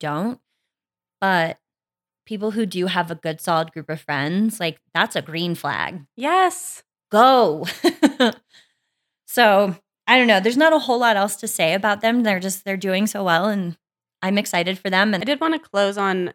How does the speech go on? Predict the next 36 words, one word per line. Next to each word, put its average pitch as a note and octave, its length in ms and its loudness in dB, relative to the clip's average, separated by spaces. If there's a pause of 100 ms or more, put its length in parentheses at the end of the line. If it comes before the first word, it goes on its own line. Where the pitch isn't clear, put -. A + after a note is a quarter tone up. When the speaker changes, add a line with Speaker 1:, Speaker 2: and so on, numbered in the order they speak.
(100)
Speaker 2:
Tiffany G3 320 -6
and F3+ 120 -4
Brett E3 320 -2 (100)
went F3 280 -6
with F#3 160 -10
this F#3 140 -14
conversation F3 800 -6
where F3 200 -2
they E3 200 -6
were D#3+ 100 -4
talking E3 400 -10
about D#3+ 260 -10
the C#3 80 -20
wedding. C4 640 -4 (420)
And F#3 220 0
I E3+ 120 0
think F#3+ 340 -8 (400)
Tiffany G3 480 -4
was F3+ 160 -8
saying, F3 320 -6
like, F3 240 -12 (1700)
I G3+ 80 2
don't G3 80 0
know, F3 80 -2
she's F#3 240 -14
asking F#3 320 0
him, F3+ 140 -2
like, E3 180 -6
"Why C4 140 -4
aren't F4+ 200 -2
you C4 80 -6
nervous? C4 720 -2
Like, G#3 200 -8
it's - 200 -14
so B3+ 240 -4
close." B3+ 540 -2